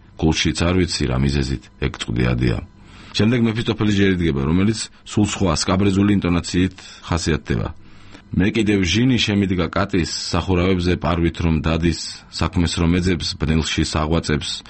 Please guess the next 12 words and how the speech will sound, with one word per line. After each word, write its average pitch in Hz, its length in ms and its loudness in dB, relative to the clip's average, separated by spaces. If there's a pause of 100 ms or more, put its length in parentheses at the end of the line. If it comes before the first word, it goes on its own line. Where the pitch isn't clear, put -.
(120)
წაიმძუნავებს, 78 920 0
წაიბაცაცებს. 71 800 0 (520)
ანდა 113 240 2
მოხუცი 117 380 0
გლეხის 107 360 0
ეს 101 140 -2
მეტყველება 98 420 2
ნახეთ, 80 480 -2
ქართლური 95 480 2
პირდაპირობითა 90 720 2
და 104 80 0
ქალაქური, 87 640 0